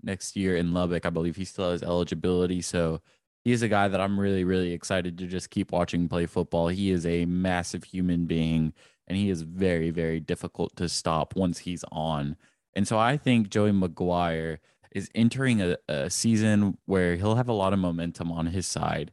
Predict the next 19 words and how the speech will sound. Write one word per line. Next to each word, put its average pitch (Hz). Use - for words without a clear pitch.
And, 87
you 123
know, 120
there's 127
a 117
lot 90
that 85
I 85
think 87
gets -
overstated 90
about 80
chemistry 98
and 80
off-field 95
things 90
in 87
college 85
football, 78